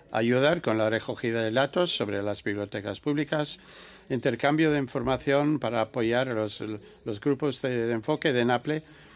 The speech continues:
y conseguir información, eh, recabar información sobre los objetivos de naple y difundirlo a tro-, todos los colaboradores. Eh,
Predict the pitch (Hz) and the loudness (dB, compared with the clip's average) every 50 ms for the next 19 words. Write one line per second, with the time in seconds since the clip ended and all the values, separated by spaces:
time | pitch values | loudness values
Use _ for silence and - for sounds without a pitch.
0 | - - - - - 120 113 110 110 110 110 110 107 - - 156 139 120 - 151 | -20 -20 -18 -10 -6 -4 -2 0 0 0 0 -2 -4 -4 -2 -2 -2 0 0 0
1 | 135 147 151 147 143 131 - 139 127 120 123 117 - 147 147 147 147 147 - - | 2 2 4 4 2 2 0 0 0 0 0 0 0 0 2 2 2 0 -4 -8
2 | - - - - _ - - 113 113 110 113 113 113 113 123 120 123 120 - 123 | -20 -20 -20 -20 _ -6 -4 -2 0 0 0 0 -2 -4 -4 -4 -4 -2 0 0
3 | 123 135 139 139 127 - 131 127 123 117 - 143 135 120 - - 117 110 110 107 | 2 2 2 0 0 0 0 0 0 0 0 -2 -2 -2 -2 -2 -2 -2 0 -2
4 | 107 104 - 110 95 - - - 196 202 185 170 - - 123 123 123 113 - 139 | -2 -2 -4 -6 -8 -8 -6 -2 0 0 2 0 0 0 0 0 0 0 0 -2
5 | 143 135 - - - - - - - 127 117 110 123 117 - - 135 123 127 175 | -4 -4 -6 -12 -20 -20 -14 -8 -4 -4 -2 0 -2 -2 0 0 0 4 4 4
6 | 180 170 170 165 180 185 180 - - - - - - 117 - - 127 123 127 127 | 4 4 4 2 2 0 -2 -10 -20 -20 -14 -8 -6 -6 -4 -2 -2 -2 0 0
7 | 127 123 131 - - 147 127 131 123 113 107 - - 110 107 104 101 101 101 98 | -2 -4 -4 -2 0 2 2 4 2 0 -2 -2 -4 -4 -4 -4 -4 -6 -6 -6
8 | 95 98 113 117 101 92 90 - - - - _ _ _ _ _ _ _ _ _ | -6 -4 -4 -4 -4 -6 -8 -10 -10 -12 -12 _ _ _ _ _ _ _ _ _
9 | _ _ _ _ _ _ _ _ _ - _ _ _ _ _ _ _ - - _ | _ _ _ _ _ _ _ _ _ -20 _ _ _ _ _ _ _ -20 -20 _
10 | _ - - _ _ - - - - - - _ _ _ _ _ _ _ - - | _ -20 -20 _ _ -20 -20 -20 -20 -20 -20 _ _ _ _ _ _ _ -20 -20
11 | - 151 - 180 180 190 - - - - - - - - - - - - - - | -20 -20 -20 -20 -20 -20 -20 -20 -20 -20 -20 -20 -20 -20 -20 -20 -20 -20 -20 -20
12 | - - - - - - _ _ _ _ - - - - | -20 -20 -20 -20 -20 -20 _ _ _ _ -8 -8 -8 -8